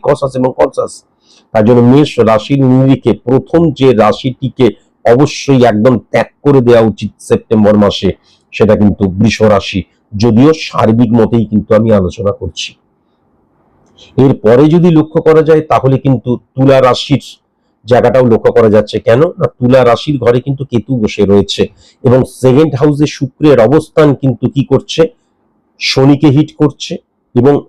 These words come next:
শনি দ্বারা কিন্তু রবি, বৃহস্পতিও হিট হয়ে যাচ্ছে।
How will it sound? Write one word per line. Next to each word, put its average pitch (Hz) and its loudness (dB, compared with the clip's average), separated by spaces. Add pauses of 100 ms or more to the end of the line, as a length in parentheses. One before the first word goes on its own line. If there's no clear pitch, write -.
শনি 131 0
দ্বারা 123 2
কিন্তু 143 -2
রবি, 127 2
বৃহস্পতিও 135 0
হিট 117 -2
হয়ে 107 2
যাচ্ছে। 95 -2